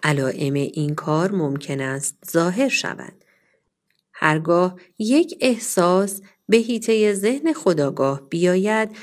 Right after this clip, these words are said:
و همانطور که شرح داده شده با استفاده از آهنربا رها گردد، فرایند شفا در همان لحظه آغاز می‌گردد. در حین این کار ممکن است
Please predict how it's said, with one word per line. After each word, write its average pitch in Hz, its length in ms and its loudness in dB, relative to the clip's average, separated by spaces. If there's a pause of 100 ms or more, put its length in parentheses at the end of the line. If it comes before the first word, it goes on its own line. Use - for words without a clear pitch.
(200)
و 240 100 4
همانطور 202 640 0
که 170 160 -2
شرح 147 520 -2
داده 143 300 0
شده 143 480 -2 (300)
با 160 320 2
استفاده 196 640 0
از 214 220 -2
آهنربا 156 920 0 (260)
رها 175 460 4
گردد، 214 600 0 (260)
فرایند 139 880 0
شفا 208 760 0 (340)
در 147 260 2
همان 311 600 0
لحظه 233 600 0 (280)
آغاز 151 720 -2
می‌گردد. - 580 -12 (640)
در 156 180 4
حین 151 280 0
این 147 200 0
کار 160 320 0
ممکن 151 500 -2
است 226 420 -2